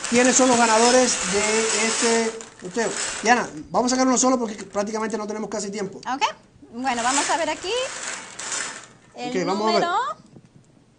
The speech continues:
Speaker 2: cuarenta y seis.
Speaker 1: Cuarenta y seis.
Speaker 2: Y el cuarenta y seis lo tiene Marlon Núñez.
Speaker 1: Marlon, felicidades para Marlon Núñez. No, vamos a sacar dos, vamos a sacar,
Speaker 2: Te
Speaker 1: porque
Speaker 2: digo,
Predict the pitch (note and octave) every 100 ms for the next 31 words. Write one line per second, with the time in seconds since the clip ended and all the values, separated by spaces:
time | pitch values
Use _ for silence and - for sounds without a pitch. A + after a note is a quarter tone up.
0 | _ _ _ B3+ B3 C4 C#4+ A#3+ C#4 -
1 | F#4 C#4+ G3+ F3 F3 F3+ F3+ F#3+ A3+ C#4
2 | C4 - B3 A#3+ C4 C4 B3+ C#4+ F4+ G4
3 | F#4 C#4 - D#4+ F4 E4+ F4 - _ _
4 | _ _ B3 B3+ C#4 C4+ C#4+ D4+ E4 F4+
5 | C4 C#4+ D4 B3 - - - D3+ F3+ B3
6 | C4+ A#3+ - G3 A3 A#3+ C4+ C4+ C4 C#4
7 | C#4 C4+ C#4 D#4+ D4 B3 - - - C4
8 | E4 D4+ D4 A#3+ G#3+ - A#3 C4+ C4 A#3+
9 | A#3 A#3 B3+